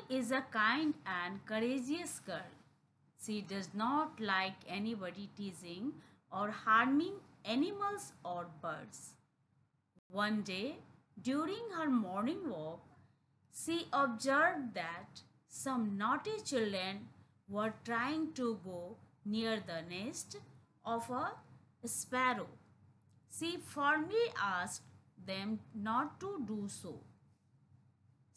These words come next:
She told them that the sparrow had made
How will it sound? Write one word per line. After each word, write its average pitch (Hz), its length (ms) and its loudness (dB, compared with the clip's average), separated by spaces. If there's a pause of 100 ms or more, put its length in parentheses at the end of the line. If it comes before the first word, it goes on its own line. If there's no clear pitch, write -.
She 349 180 -2 (100)
told 302 400 2
them 240 400 0 (340)
that 220 300 2
the 240 100 2
sparrow 254 600 0
had 220 420 0
made 233 380 0